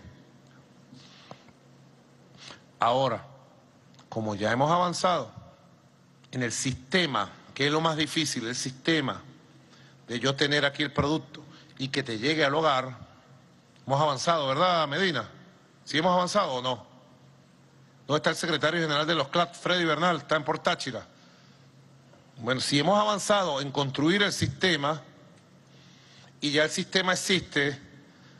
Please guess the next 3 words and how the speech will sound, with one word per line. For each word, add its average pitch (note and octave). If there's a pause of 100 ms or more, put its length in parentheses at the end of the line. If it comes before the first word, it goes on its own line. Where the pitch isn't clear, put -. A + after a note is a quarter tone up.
(1400)
el C3
sistema C#3+
clat E3+